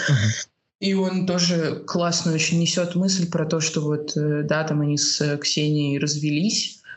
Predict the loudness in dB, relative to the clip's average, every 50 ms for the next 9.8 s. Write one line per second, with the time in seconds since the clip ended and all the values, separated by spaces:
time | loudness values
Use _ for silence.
0 | -8 -6 -4 -2 -2 -2 -2 0 0 0 0 0 0 -2 -2 0 0 0 0 0
1 | 0 0 0 0 0 0 0 0 -2 -2 -2 -2 -2 -2 0 0 0 0 0 0
2 | 0 0 0 0 -4 -4 -4 -2 -2 0 0 0 -2 -2 -2 0 0 0 0 -2
3 | -2 -2 -2 -2 -2 -2 -2 0 0 0 0 -2 -4 -4 -2 -2 0 0 0 -2
4 | -2 -2 -2 -2 -2 -2 0 -2 -2 -2 -2 -2 -4 -4 -4 -4 -2 -2 -2 -2
5 | -2 -4 -6 -6 -4 -2 -2 -2 -2 0 -2 -2 0 0 -2 -4 -4 -4 -2 -2
6 | 0 0 0 -2 -2 -4 -2 -2 -2 -2 0 -2 -2 -2 -2 -2 -2 -2 -2 -2
7 | -2 -2 0 0 0 0 0 0 0 0 0 0 -2 -4 -6 -8 -8 -8 -10 -10
8 | -12 _ -8 -6 -4 -2 -2 0 -2 0 -2 -2 0 0 0 0 -2 -2 -2 -2
9 | -2 0 0 0 0 0 0 -2 -2 -2 -2 -2 0 0 -2